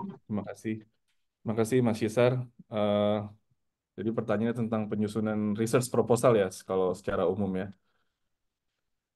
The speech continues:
Oke, eh, mungkin pertanyaan kedua dari Mas Fuad sebelum nanti saya invite, eh, narasumber untuk menjawab pertanyaan-pertanyaan tersebut.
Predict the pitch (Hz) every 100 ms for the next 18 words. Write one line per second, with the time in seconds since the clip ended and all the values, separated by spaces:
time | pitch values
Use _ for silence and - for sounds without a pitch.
0 | _ _ _ _ _ _ _ - 123 127
1 | 165 170 135 104 98 - _ _ - 113
2 | 113 113 113 113 113 113 120 120 156 160
3 | 151 127 - _ _ _ 120 110 113 113
4 | 117 123 123 123 - - 117 117 117 113
5 | 110 110 107 113 - 113 107 107 104 104
6 | 107 104 104 104 104 98 101 104 104 107
7 | 101 104 104 104 _ _ - 101 98 98
8 | 95 101 101 101 104 107 107 104 101 107
9 | 101 101 98 101 98 98 98 101 101 101
10 | - 98 95 98 95 95 - 101 127